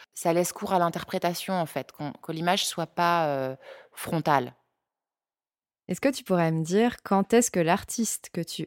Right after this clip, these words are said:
Speaker 2: es est né ?
Speaker 1: Moi, je crois qu'elle a toujours été là, l'artiste que je suis.
Speaker 2: <laughs>
Speaker 1: Parce qu'en fait, euh, l'artiste que je suis, c'est juste un nom,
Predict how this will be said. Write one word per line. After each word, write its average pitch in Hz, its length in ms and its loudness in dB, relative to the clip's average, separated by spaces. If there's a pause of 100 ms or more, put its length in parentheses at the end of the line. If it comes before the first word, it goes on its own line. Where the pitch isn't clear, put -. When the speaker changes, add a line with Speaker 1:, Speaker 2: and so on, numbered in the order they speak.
Speaker 2:
es 196 260 0
est 156 140 2
né ? 165 300 -2 (440)
Speaker 1:
Moi, - 440 -16
je - 100 -14
crois 135 120 -14
qu'elle 127 200 -10
a 117 80 -8
toujours 120 320 -14
été 127 180 -12
là, 151 180 -6
l'artiste - 640 -14 (120)
que 131 100 -14
je 120 140 -14
suis. - 560 -16 (180)
Speaker 2:
<laughs> - 560 -10
Speaker 1:
Parce 127 240 -8
qu'en 127 240 -8
fait, 139 400 -6
euh, 113 280 -4
l'artiste 117 500 -8
que 131 100 -14
je 120 160 -12
suis, 147 320 -12
c'est - 160 -10
juste 131 240 -10
un 139 140 -2
nom, 160 200 -2